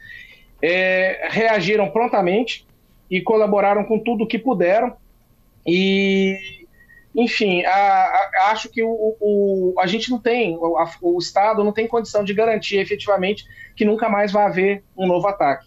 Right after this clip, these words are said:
Mas o, o Estado brasileiro, o Estado do Espírito Santo e até a, a, as forças públicas de segurança do mundo em todo es-, demo-, vem demonstrando um, uma interação e um comprometimento to-,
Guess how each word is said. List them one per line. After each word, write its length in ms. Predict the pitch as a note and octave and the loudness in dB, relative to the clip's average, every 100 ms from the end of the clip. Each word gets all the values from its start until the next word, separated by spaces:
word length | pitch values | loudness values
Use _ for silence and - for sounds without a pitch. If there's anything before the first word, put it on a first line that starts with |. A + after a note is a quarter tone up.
| _ _ _ | _ _ _
Mas 400 | E3+ F#3 F#3 - | -2 0 -2 -4
o, 460 | G#3 G3+ G3+ G3 F#3+ F#3+ | 0 2 2 2 0 0
o 40 | |
Estado 360 | F#3+ A3 A3 G#3+ | -2 0 0 2
brasileiro, 520 | G#3+ F#3+ F3 F#3 F#3 | 0 0 2 2 0
o 40 | |
Estado 320 | F3 G3+ G#3 | 0 0 0
do 60 | G3 | -4
Espírito 320 | E3 G#3 G3 | -4 -4 -4
Santo 500 | - F#3 F#3 F#3 F3 | -4 -2 0 0 0
e 280 | F#3 G3 G3 | 2 2 2
até 720 | F#3 F#3 G3+ G#3+ G3+ F3 - - _ _ _ _ - | 0 0 0 2 2 0 -2 -10 _ _ _ _ -8
a, 80 | - | -2
a, 640 | D#3+ E3 D#3+ D#3+ D#3+ E3+ F3 | 2 2 2 0 0 0 -2
as 100 | - | -2
forças 320 | A3 A3+ G#3+ | -2 -2 -2
públicas 300 | A3 G3 F#3+ | -2 -2 -2
de 60 | |
segurança 340 | - F#3+ G3 G3 | 0 0 0 -2
do 80 | F#3+ | -2
mundo 220 | G#3+ A3+ | 0 0
em 100 | A3 | -2
todo 380 | - G3 A#3+ A#3 F4+ | -2 0 0 -2 -6
es-, 240 | - - _ _ _ _ | -12 -16 _ _ _ _
demo-, 300 | E3+ G#3+ A#3+ | -2 0 0
vem 200 | F3 G#3+ | -2 -2
demonstrando 680 | A#3 A#3 A3+ A3+ G3 G3 F3 - - - - | 0 0 -2 -2 0 0 -2 -6 -20 -20 -14
um, 300 | - G3 G3+ G3 D#3+ | -4 0 0 0 -2
uma 180 | G3 | 0
interação 600 | G#3+ A3 A3+ G#3+ G#3 A3 A3 | 0 0 0 0 0 0 0
e 40 | |
um 60 | A3 | 2
comprometimento 840 | A#3 A3+ A3+ A3 A3 F#3+ G3+ G#3 | 0 0 0 0 0 0 -2 -4
to-, 200 | - C#4 | -6 -4